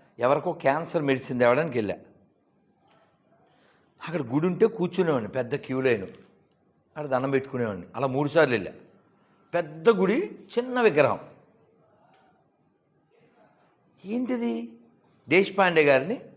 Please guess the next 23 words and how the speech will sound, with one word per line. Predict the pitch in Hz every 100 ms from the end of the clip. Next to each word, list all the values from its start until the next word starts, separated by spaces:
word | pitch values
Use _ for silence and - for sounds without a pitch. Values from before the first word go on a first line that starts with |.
| _ _ _ _ _ _ -
మాకు | 190 185
ప్రచారక్ | 160 143 175 160
గారిని | 131 185
అడిగా, | 135 95 -
"ఏంటండి | 104 143 180 156 117
అంత | 101 113 143
పెద్ద | 180 147
గుడి, | 135 127
అంత | 117 117 147
చిన్న | 143
విగ్రహం? | 139 110 101 127 196 185 _ _ _ _ _ -
మన | 123
సౌత్ | 113 107 151
ఇండియాలో | 156 170 170 123 92
పెద్ద | - 101 90
గుళ్ళు, | 123 160 220
పెద్ద | 233 139
విగ్రహాలు | 131 147 143
కదా" | 120 113 113
అంటే, | 104 127 226 247 - _ _ _ _ _ _
అప్పుడు | 143 151 151
ఆయన | 135
చెప్పారు, | 110 107 110 85